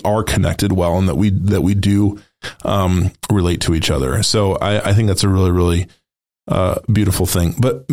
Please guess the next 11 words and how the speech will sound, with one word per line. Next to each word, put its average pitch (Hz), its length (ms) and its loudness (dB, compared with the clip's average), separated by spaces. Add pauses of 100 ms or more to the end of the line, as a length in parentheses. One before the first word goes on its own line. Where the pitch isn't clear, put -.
(140)
Megan, 135 260 2
I 160 100 0
just 180 160 0
wanna 117 160 0
say, 90 560 0
like, 107 320 0
again, 104 600 0 (420)
um, 101 680 2 (1000)
super 165 380 0
helpful 123 340 0
resource. 98 840 0